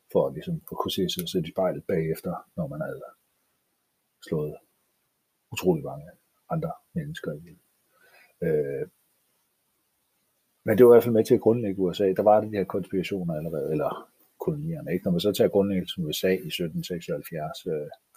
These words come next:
der har vi allerede snakket omkring Illuminati. Øhm, og et eller andet sted så i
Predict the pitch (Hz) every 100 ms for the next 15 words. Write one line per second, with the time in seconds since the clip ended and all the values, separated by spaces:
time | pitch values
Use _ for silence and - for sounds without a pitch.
0 | _ _ _ _ _ _ _ - 87 90
1 | 82 82 78 87 80 76 76 82 - -
2 | - - - 82 71 - - 85 - -
3 | - 73 - 71 71 143 _ _ _ _
4 | _ _ _ _ _ _ _ _ _ _
5 | _ _ - 92 101 104 95 95 92 98
6 | 90 92 82